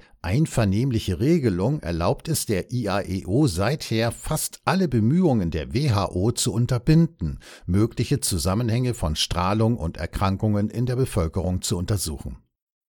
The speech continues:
Dass sogenannte unabhängige Untersuchungen der W H O nicht unabhängig sind, wurde zweitausendvier durch eine Pressekonferenz des pensionierten Strahlenexperten der W H O,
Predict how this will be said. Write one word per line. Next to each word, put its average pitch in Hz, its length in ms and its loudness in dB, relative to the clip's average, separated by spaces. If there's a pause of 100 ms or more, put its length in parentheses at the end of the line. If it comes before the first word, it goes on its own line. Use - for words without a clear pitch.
(200)
Dass 104 280 0
sogenannte 98 560 0
unabhängige 107 840 2
Untersuchungen 92 840 0
der 76 180 -4
W 101 180 -2
H 85 160 0
O 139 300 0
nicht 95 400 -2
unabhängig 82 560 -2
sind, 160 420 2 (300)
wurde 143 260 4
zweitausendvier 120 1000 0
durch 85 200 -6
eine 87 160 -4
Pressekonferenz 110 1120 0
des - 220 -4
pensionierten 98 800 0
Strahlenexperten 110 1080 -2
der 85 200 -2
W 95 180 0
H 87 180 0
O, 120 300 2